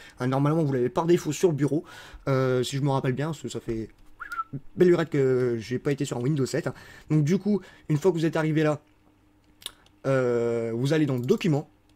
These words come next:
My Game, mais une petite dernière chose aussi, je viens juste d'y penser les amis, euh, pour ceux qui sont, euh, qui sont gamers entre guillemets, qui jouent beaucoup,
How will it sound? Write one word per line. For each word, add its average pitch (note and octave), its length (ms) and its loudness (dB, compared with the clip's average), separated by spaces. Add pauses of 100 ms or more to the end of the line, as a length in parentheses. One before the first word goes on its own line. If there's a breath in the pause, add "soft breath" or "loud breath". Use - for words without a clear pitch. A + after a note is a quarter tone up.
(640)
My D3 300 0
Game, D3 300 0 (360 loud breath)
mais C#3 240 2
une C#3 100 -2
petite A3 240 -2
dernière F3 280 2
chose D3+ 200 -4
aussi, F3+ 240 -6
je D3 40 -4
viens C3 140 -2
juste E3 220 -4
d'y F#3 80 -4
penser E3 320 -2
les D3+ 160 2
amis, E3+ 220 0 (400 loud breath)
euh, C3+ 420 0 (720)
pour E3 180 -2
ceux A3+ 160 0
qui D#3+ 220 -8
sont, F#3 480 0
euh, B2 240 -2
qui D3 140 -4
sont C#3+ 180 -2
gamers D3 460 0
entre C#3+ 180 -2
guillemets, C#3+ 240 0
qui C3+ 120 -12
jouent A#2+ 120 -8
beaucoup, F3 500 2